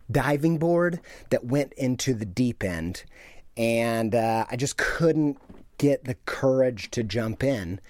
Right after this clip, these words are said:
But then one summer, my cousin Devin, <laughs> that sounds like a cousin, doesn't it? Uh, Devin is such a cousin name. My cousin Devin was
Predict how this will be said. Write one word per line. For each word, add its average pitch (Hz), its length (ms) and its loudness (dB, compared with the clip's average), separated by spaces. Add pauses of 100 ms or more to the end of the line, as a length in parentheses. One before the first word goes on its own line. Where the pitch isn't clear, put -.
(340)
But - 160 -2
then 127 180 4
one 147 280 2
summer, 85 600 -4 (540)
my 110 400 0
cousin 147 560 0
Devin, 104 540 0 (560)
<laughs> - 800 -6
that 127 180 4
sounds 127 240 0
like 113 80 -2
a 104 60 -6
cousin, 90 440 -4
doesn't 95 240 -4
it? 73 160 -12 (180)
Uh, 110 180 -2 (200)
Devin 123 380 2
is 113 100 -4
such 127 240 -2
a 113 80 0
cousin 123 580 0
name. 90 380 -2
My 127 100 2
cousin 185 400 4
Devin 143 440 4 (400)
was 127 280 4